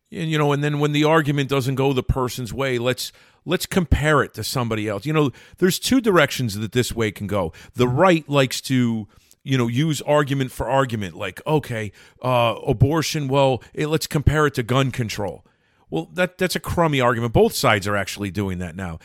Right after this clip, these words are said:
You ca-, you can't compare one to the other. They're two separate issues. One, you're talking about, uh, a right to carry an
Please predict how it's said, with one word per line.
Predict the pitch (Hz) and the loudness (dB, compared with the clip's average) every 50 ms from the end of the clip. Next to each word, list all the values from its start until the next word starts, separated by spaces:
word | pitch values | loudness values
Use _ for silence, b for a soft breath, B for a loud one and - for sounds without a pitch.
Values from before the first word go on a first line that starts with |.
| B B B | B B B
You | - 208 | -10 -8
ca-, | - - 226 | -8 -8 -10
you | 208 208 220 | -6 -6 -6
can't | - - 262 269 262 | -4 -4 -4 -4 -4
compare | - - 190 - 202 226 214 | -4 0 2 4 4 4 2
one | 190 185 180 165 | 2 2 -2 -2
to | 139 | 0
the | 143 147 170 | 0 2 2
other. | 185 147 101 | 2 2 0
They're | 95 113 | -2 -4
two | 120 - - 202 208 | -6 -4 -4 -2 -2
separate | 175 - - 175 156 - 127 135 | -2 -2 -2 -4 -4 -4 -4 -4
issues. | 156 143 - - 92 92 | -4 -4 -6 -8 -10 -8
One, | 110 151 196 214 220 | -2 -2 0 0 0
you're | 196 156 | 0 -2
talking | - - 160 165 151 - 151 139 | -2 -2 -2 -2 -2 -2 -4 -2
about, | 127 135 127 127 123 117 117 _ b b b b b b b b - | 0 0 2 2 2 0 -2 _ b b b b b b b b -2
uh, | 123 117 110 107 104 98 - b b b | -2 0 0 0 -2 -4 -8 b b b
a | b 139 117 | b 0 4
right | 131 156 170 156 | 4 4 2 0
to | - - | -4 -10
carry | - - - 151 147 139 135 123 117 | -12 -8 -4 -2 0 2 2 2 0
an | 117 113 | 0 -4